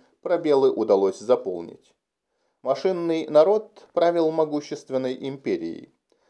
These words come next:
Обычно империя представляет собой группу почти независимых государств, которые обязаны платить налоги и следовать указам императора во всем, что касается войн, бом-, борьбы с бандитизмом, поддержания связи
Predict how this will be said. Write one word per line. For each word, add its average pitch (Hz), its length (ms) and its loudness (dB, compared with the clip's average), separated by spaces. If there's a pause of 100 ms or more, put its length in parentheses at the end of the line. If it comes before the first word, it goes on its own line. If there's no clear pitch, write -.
(180)
Обычно 180 520 -6
империя 135 420 -2
представляет 120 760 0
собой 120 320 0
группу 151 500 -2
почти 123 460 0
независимых 113 840 -2
государств, 127 720 -2 (280)
которые 175 480 -4
обязаны 107 580 0
платить 107 460 -2
налоги 143 560 0 (280)
и 202 80 -14
следовать 156 600 -4
указам 104 560 -2
императора 131 800 0 (180)
во 175 160 -8
всем, 160 300 -4
что - 180 -4
касается 92 600 -2
войн, 135 420 -4 (280)
бом-, 190 400 -4
борьбы 151 580 0
с 113 140 -12
бандитизмом, 113 1040 -4 (300)
поддержания 131 760 -2
связи 127 520 -4